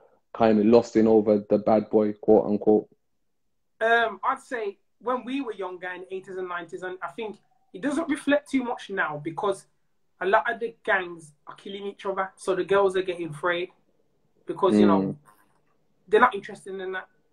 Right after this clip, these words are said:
Speaker 2: Times have changed, but when we were younger, I
Speaker 1: So you
Speaker 2: think
Speaker 1: think, you think there's no girls out there that are, are kind of lusting after gang members like the way they were back in our day?
Speaker 2: Nah, nah, because, you know,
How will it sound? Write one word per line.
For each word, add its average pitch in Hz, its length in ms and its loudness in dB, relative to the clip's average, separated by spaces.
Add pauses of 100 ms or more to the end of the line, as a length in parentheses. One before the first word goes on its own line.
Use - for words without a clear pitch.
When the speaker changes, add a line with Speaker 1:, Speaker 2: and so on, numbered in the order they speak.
(240)
Speaker 2:
Times 214 260 -6
have 190 100 -12
changed, 185 280 -10
but 165 120 -20
when 220 140 -4
we 247 60 -8
were 226 120 -8
younger, 220 320 -2
I - 60 -2
Speaker 1:
So 135 100 2
you 135 120 8
Speaker 2:
think 160 180 8
Speaker 1:
think, 135 80 0
you 139 80 8
think 160 180 8
there's 139 160 8
no 143 260 8
girls 123 500 6
out 131 200 4
there 120 220 4
that 113 160 0
are, 110 300 0
are 92 100 -8
kind 110 240 -2
of 110 60 -2
lusting 110 340 -2
after 107 380 -6 (680)
gang 113 240 4
members 107 380 2
like 110 180 2
the 107 80 2
way 107 180 6
they 104 100 0
were 107 380 2 (200)
back 113 220 0
in 110 80 4
our 107 160 2
day? 107 200 -2 (680)
Speaker 2:
Nah, 175 680 -6 (400)
nah, 147 480 -8
because, 185 480 -2 (840)
you 202 120 2
know, 170 240 2